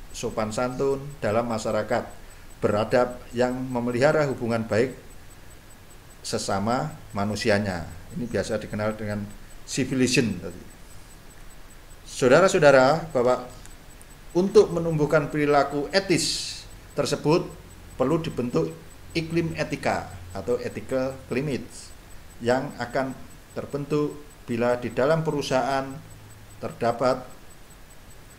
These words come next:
kesepakatan yang didasari kesepahaman yang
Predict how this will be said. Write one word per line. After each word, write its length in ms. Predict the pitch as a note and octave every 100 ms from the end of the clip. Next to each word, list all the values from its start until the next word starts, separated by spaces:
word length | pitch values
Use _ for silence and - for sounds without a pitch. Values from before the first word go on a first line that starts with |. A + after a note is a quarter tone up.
| -
kesepakatan 680 | F#3+ F#3 E3 D3+ C3+ A2 F2+ E2+ -
yang 120 | F#2+ F#2
didasari 520 | G2 G2+ G2 A#2 C3+
kesepahaman 560 | B2+ B2+ - G2 G2+ B2+
yang 200 | B2 C3